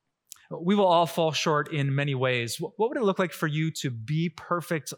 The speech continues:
like your Father and to love the other?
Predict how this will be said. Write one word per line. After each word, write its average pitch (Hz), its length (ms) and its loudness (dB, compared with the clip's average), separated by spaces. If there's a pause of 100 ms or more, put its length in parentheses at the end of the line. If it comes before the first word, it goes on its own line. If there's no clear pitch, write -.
(140)
like 135 240 -2
your 143 100 -2
Father 120 580 0 (1300)
and 156 160 0
to 156 100 -4
love 151 260 0
the 143 140 0
other? 117 260 -4